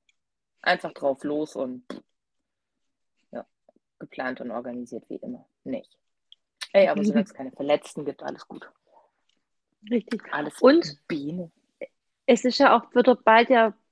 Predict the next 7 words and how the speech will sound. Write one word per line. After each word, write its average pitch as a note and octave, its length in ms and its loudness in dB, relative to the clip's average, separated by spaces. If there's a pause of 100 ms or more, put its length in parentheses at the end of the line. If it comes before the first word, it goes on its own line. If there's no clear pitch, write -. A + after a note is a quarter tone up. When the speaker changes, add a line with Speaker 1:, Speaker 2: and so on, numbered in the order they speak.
(120)
Speaker 2:
Paillettenperlenplunderfall. G#3+ 1700 -4 (680)
Hab C5 280 -4
ich G4 160 -4
das G#3 100 0
Speaker 1:
Ja. B3 60 0
Speaker 2:
richtig D4 240 -8
gesagt? B3+ 420 -8